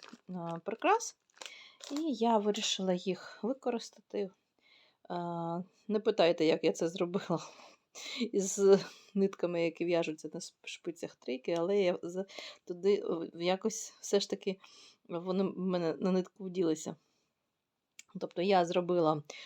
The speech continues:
тут, е, чотири виворотні петлі, і потім, е, просто бич-, е, звичайним, е,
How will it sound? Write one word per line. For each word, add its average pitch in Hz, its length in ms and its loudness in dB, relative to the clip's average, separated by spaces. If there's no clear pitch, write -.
тут, - 340 -6
е, 170 280 2
чотири 185 500 0
виворотні 175 680 -4
петлі, 175 560 -2
і 202 240 0
потім, 190 680 -2
е, 185 220 -2
просто 285 600 2
бич-, 202 800 0
е, 190 540 4
звичайним, 202 1080 4
е, 180 280 4